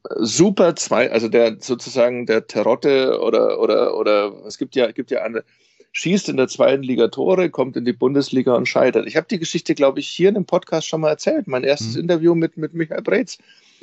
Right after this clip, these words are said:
Speaker 1: Wäre deswegen beinahe vor die Wand gegangen, ne? Und, ähm, und dann trotzdem halt im, im, in, in, im, im späten Teil seiner Karriere,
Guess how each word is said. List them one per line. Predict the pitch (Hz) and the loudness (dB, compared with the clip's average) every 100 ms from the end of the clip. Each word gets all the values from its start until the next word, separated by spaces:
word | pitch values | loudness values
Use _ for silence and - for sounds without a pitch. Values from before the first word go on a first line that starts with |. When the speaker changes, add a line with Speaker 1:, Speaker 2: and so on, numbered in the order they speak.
| _ | _
Speaker 1:
Wäre | 127 156 | 2 4
deswegen | 147 - 160 151 | 0 0 -6 -2
beinahe | 131 139 156 | -2 0 -2
vor | - 156 | 0 -2
die | 156 | 0
Wand | 202 254 | -2 -4
gegangen, | - 196 98 - | -8 -6 -6 -6
ne? | 139 214 _ _ _ _ _ _ | -6 -6 _ _ _ _ _ _
Und, | 131 139 143 - | 4 4 2 -4
ähm, | - 120 120 127 123 - | 0 2 2 0 -4 -4
und | - 135 | -2 0
dann | 139 135 | 0 -2
trotzdem | 151 156 196 - 196 165 | -2 -2 -2 -2 -2 2
halt | 156 160 - - | 0 0 -6 -4
im, | 135 139 | -2 -2
im, | - 131 131 107 | -4 -4 -4 -8
in, | 123 123 | -8 -6
in, | 117 120 120 117 | -4 -4 -2 -4
im, | - 113 110 | -2 0 0
im | 110 110 | 0 0
späten | - 117 143 226 | 2 4 4 2
Teil | 175 160 | 0 0
seiner | 151 147 143 | 2 0 0
Karriere, | 135 139 131 135 143 | 0 0 4 4 4